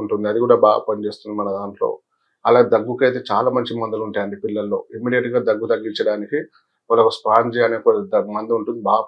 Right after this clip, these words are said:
పనిచేస్తుంది. డ్రాసెరా ఈ దగ్గు, ఈ మందు కూడా చాలా బాగా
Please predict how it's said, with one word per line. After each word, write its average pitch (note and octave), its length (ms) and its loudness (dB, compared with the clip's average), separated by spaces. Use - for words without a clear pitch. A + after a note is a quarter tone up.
పనిచేస్తుంది. G2+ 580 -10
డ్రాసెరా G#2+ 520 2
ఈ - 20 2
దగ్గు, A2+ 160 2
ఈ A#2+ 40 0
మందు A#2 220 0
కూడా B2+ 180 0
చాలా G#2 140 0
బాగా A2 160 2